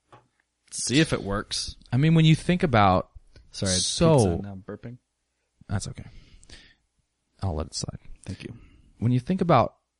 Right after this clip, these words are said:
Speaker 2: all the pilots that don't work out, then
Speaker 1: So many.
Speaker 2: you know, it's not like you're,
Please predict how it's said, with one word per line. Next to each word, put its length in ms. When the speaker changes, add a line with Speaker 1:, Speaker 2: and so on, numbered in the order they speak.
Speaker 2:
all 360
the 200
pilots 580
that 300
don't 320
work 260
out, 260
then 500
Speaker 1:
So 160
many. 160
Speaker 2:
you 40
know, 120
it's 180
not 240
like 260
you're, 440